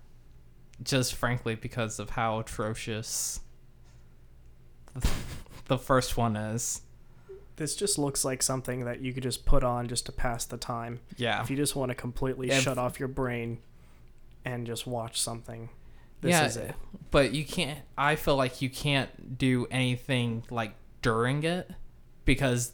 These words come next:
Speaker 1: there are just some, some lines that come from it
Speaker 2: Yeah.
Speaker 1: that are just, that you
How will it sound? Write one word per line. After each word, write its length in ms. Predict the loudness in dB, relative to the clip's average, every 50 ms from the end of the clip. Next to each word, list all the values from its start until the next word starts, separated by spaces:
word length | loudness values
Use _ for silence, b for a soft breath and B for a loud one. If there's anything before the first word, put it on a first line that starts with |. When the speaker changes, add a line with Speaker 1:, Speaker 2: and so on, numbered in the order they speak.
| -2 4
Speaker 1:
there 180 | 6 8 8 8
are 60 | 8
just 440 | 6 2 0 0 0 -2 -4 -8 -14 -16 -8 -2
some, 600 | 0 2 4 4 4 4 4 2 2 0 -2 -4 b b b b b b 4
some 300 | 6 8 8 8 8 6
lines 360 | 4 4 4 4 2 2 2
that 240 | 0 0 0 -2 -4
come 280 | -2 0 2 2 2
from 320 | 0 0 0 0 2 2 -2
it 200 | -4 -4 -6 -8 -8 -8 -10 -12 -12 -18 -20 -20 -20 -20 -14 -10
Speaker 2:
Yeah. 260 | -8 -6 -6 -6 -8 -8 0 4
Speaker 1:
that 140 | 6 6 6
are 80 | 6
just, 300 | 4 4 2 0 0 -4 -8 -12 -14 -2 0
that 340 | 2 2 2 2 -2 -6 -2
you 360 | 0 2 2 2 2 0 -4